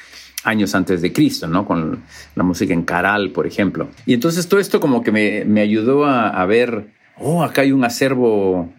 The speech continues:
un tesoro increíble que yo no sé, entonces voy a, voy a aprenderlo".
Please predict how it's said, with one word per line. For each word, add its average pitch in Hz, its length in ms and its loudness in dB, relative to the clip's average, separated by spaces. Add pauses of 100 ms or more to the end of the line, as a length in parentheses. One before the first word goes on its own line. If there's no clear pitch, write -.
un 117 200 0
tesoro 127 600 0
increíble 110 520 0
que 95 240 -4 (260)
yo 120 200 2
no 120 100 0
sé, 196 320 0 (100)
entonces 117 340 0
voy 110 220 2
a, 110 240 -2
voy 107 200 2
a 110 40 4
aprenderlo". 92 560 0